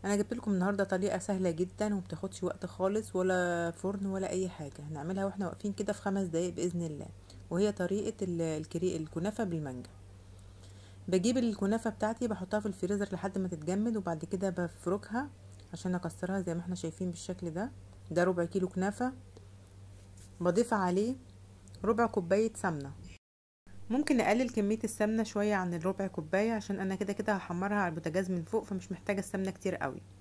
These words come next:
هحط الكنافة بتاعتي تتحمر على البوتاجاز من فوق، وهجهز لها ال-، الكريمة. بحتاج كوباية لبن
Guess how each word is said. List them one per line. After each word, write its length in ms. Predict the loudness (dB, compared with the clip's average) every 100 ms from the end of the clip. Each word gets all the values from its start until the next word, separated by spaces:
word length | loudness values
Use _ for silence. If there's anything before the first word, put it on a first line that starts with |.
| -20 -20 -20 -20 -18 -18 -18 -18 -4
هحط 300 | 2 2 4
الكنافة 680 | 2 4 6 4 4 2 2
بتاعتي 260 | -2 -2 -4
تتحمر 500 | -6 -2 0 2 0
على 160 | 0
البوتاجاز 480 | 0 -2 0 0 2
من 100 | 0
فوق، 240 | 2 0 2
وهجهز 580 | 2 0 0 -2 -2
لها 360 | 0 0 0 0
ال-، 220 | -2 0
الكريمة. 640 | 0 -2 -2 0 2 0 -4 -12 -20 -20 -18 -8
بحتاج 280 | -6 0 0
كوباية 360 | 2 0 0 2
لبن 280 | 0 2